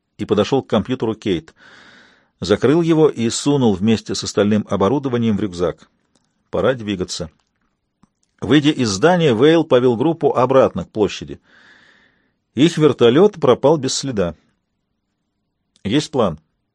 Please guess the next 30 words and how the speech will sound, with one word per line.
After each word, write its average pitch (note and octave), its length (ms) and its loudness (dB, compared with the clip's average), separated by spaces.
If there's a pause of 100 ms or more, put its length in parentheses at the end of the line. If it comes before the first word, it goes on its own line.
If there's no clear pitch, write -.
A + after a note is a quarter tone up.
(200)
обернулся G2 480 -4
он F#2 80 -6
к - 40 -12
Янусу. E2+ 420 -4 (1160)
«Раньше C#3 480 2
их D3 160 -4
в G#2 80 -12
Германию C#3 480 2
не B2+ 100 -4
попасть, D#3 600 -2 (160)
слишком A2 420 -4
уж G#2+ 100 -4
они A2 120 0
нас G#2+ 180 -2
опередили». G2+ 580 -4 (1800)
«Есть D3+ 600 0
альтернатива», — E3 760 -2
сказал F2+ 320 -2
Янус, — D2+ 460 -8 (340)
«если F#2+ 300 -8
мы A2+ 140 2
доберемся A#2+ 480 -2
туда A#2 180 2
вовремя». E2 460 -4 (960)
«У F#2 100 -4
рыцаря C#3 340 0
есть C#3 220 -4
самолет», — C#3 420 2
сообщил F#2+ 340 -2
Мило. F2 280 -4